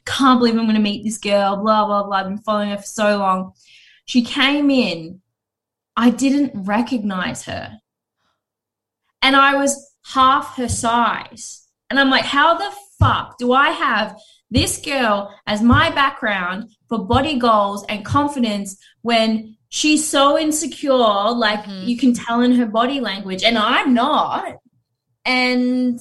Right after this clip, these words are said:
Speaker 1: this is just fucked." And that is when I flipped on that whole movement. I said, "Nope."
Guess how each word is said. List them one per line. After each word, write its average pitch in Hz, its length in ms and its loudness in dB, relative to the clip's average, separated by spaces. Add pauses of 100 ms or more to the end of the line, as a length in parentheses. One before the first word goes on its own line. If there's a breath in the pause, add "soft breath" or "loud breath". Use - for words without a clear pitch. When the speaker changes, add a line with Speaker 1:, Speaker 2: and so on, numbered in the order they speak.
(160)
Speaker 1:
this 330 280 -6
is 392 200 -8
just - 380 -8 (100)
fucked." - 460 -4
And 233 240 0
that 302 320 2
is 277 220 -4
when 240 320 0
I 202 200 -6
flipped 202 720 -10
on 196 180 -10
that 196 180 -4
whole 196 220 -6
movement. 196 400 -10
I 190 140 -6
said, 185 300 -8
"Nope." 220 320 0